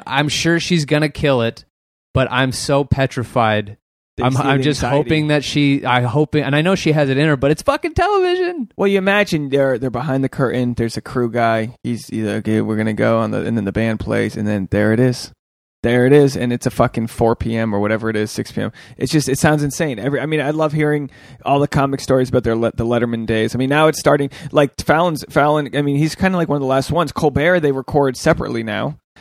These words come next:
Speaker 2: Colbert,
Speaker 1: Mm-hmm.
Speaker 2: they'll do, like, a batch of stand-up recordings separately. So, like, this, like, Conan, Conan's probably separate too now because I think they scaled back that show. So Fallon and, and maybe Seth Meyers is, like, the last place that you can, like, that this happens where it's just insane.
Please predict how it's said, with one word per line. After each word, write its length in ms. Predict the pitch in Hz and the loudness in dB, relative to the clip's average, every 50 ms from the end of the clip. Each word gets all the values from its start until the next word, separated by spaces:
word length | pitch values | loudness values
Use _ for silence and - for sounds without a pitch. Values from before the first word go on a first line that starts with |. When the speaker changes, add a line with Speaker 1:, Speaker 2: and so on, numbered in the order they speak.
| - - | -10 -4
Speaker 2:
Colbert, 200 | - 160 143 160 185 208 | -2 0 2 2 2 0
Speaker 1:
Mm-hmm. 40 | 196 | 2
Speaker 2:
they'll 160 | 185 160 156 | 0 0 0
do, 140 | 139 156 151 | 0 0 -2
like, 100 | 143 139 | -2 -2
a 80 | 139 | -4
batch 360 | 117 - 127 127 131 - - 143 | -6 -4 -4 -4 -4 -4 -6 -6
of 100 | 127 - | -6 -4
stand-up 340 | - - 127 123 123 - | -4 -4 -2 -4 -4 -6
recordings 380 | 117 - - - 117 110 107 - | -6 -4 -2 0 0 0 -2 -2
separately. 500 | - 156 123 101 107 85 69 67 69 - - - - - - | 0 0 0 0 0 -4 -4 -6 -8 -10 -12 -16 -18 -16 -6
So, 160 | - - 196 | 0 2 4
like, 220 | 190 175 165 139 | 4 4 4 4
this, 260 | 151 196 233 226 - - _ | 4 2 2 2 -2 -8 _
like, 160 | - 147 139 | -2 -2 0
Conan, 480 | - - 165 160 165 165 160 151 147 131 - - | 2 2 2 2 4 2 0 0 -2 -6 -10 -6
Conan's 380 | - 175 165 190 196 175 135 | -4 -2 0 0 0 -2 -4
probably 380 | - - 143 135 135 127 131 127 | -2 0 2 2 2 2 0 -2
separate 340 | - - 143 127 123 - - | 0 0 -2 -2 -2 -6 -4
too 180 | - 196 208 185 | 0 0 2 2
now 220 | 127 98 85 80 | 0 -4 -8 -8
because 300 | 101 - - - 127 131 | -8 -6 -2 -2 0 0
I 60 | 127 | 0
think 200 | 123 135 143 - | 0 -2 -2 0
they 80 | 143 135 | -2 -2
scaled 340 | - - - 131 135 135 117 | -2 -2 -2 0 0 0 0
back 180 | 123 123 113 | -2 -4 -4
that 240 | - 127 156 190 - | -2 -2 -2 -2 -2
show. 280 | - - 110 92 95 - - - - 160 | -4 -4 -4 -4 -6 -8 -12 -20 -20 -10
So 160 | - - 147 135 | -4 -2 -2 0
Fallon 460 | - 143 151 202 254 247 240 202 170 | 2 2 2 2 2 2 0 0 0
and, 180 | 151 156 - | -2 -2 -2
and 140 | - 156 156 | -2 0 0
maybe 180 | 160 165 147 139 | 0 0 0 0
Seth 320 | - - - 143 147 - | 0 0 0 0 0 0
Meyers 380 | 139 143 151 175 - 160 131 127 | -2 0 0 0 0 -2 -2 -4
is, 100 | 127 139 | -4 -4
like, 120 | 131 - | -4 -4
the 80 | 131 127 | -4 -4
last 380 | 127 131 135 139 151 - - | -2 2 2 4 2 2 0
place 480 | - - 139 135 135 131 127 - - - - - - - | -2 0 2 4 4 2 0 -2 -8 -12 -14 -18 -8 -2
that 120 | - 127 127 | 0 0 0
you 80 | 135 | 2
can, 140 | - 160 147 | 2 0 2
like, 180 | 139 131 110 120 | 2 0 0 0
that 140 | 147 143 123 | 0 2 2
this 200 | 156 151 135 - | 2 2 2 2
happens 440 | - 143 160 180 - - 110 120 | 2 2 2 2 2 0 -2 -2
where 140 | 131 139 147 | 0 2 2
it's 120 | 143 - - | 2 0 -2
just 180 | 170 - - - | -4 -6 -4 -2
insane. 840 | 180 180 170 160 - - - - 196 202 226 220 185 135 120 117 | -2 0 0 -2 -2 -6 -4 0 0 2 2 2 2 0 -4 -6